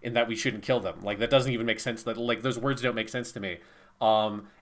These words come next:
and then ending this movie with him say, with him acknowledging Nezuko and saying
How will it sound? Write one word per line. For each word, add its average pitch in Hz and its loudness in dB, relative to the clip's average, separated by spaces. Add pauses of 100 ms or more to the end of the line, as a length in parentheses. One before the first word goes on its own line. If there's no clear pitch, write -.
and 139 4
then 131 2
ending 151 4
this 135 0
movie 139 2
with 120 -2
him 120 -4
say, 120 0
with 117 -2
him 127 -2
acknowledging 117 2
Nezuko 110 -2
and 98 -8
saying 104 -4